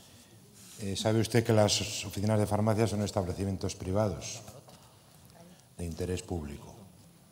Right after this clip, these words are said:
pero establecimientos privados. Se ha producido el traslado del farmacéutico, que era el titular de esa oficina, y desde luego esto no es algo que depende de convocatorias de la administración.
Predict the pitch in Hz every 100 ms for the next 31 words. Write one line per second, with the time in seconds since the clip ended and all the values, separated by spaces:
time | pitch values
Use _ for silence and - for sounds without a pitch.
0 | - 82 80 78 73 85 87 87 90 -
1 | 87 82 73 65 - - - - - -
2 | - - 95 110 104 95 120 107 92 90
3 | 85 104 101 92 - - - - - -
4 | - 90 85 - 82 82 - 107 98 117
5 | 127 151 156 - - - - - - 80
6 | 82 85 - - 90 85 90 - 95 104
7 | 92 90 92 92 90 113 117 143 147 -
8 | - - - - - 92 92 85 92 95
9 | 92 107 101 95 98 92 107 113 - -
10 | - - - 92 85 - 101 98 101 101
11 | 92 92 90 87 98 98 101 95 98 92
12 | 85 85 85 - 85 - 80 69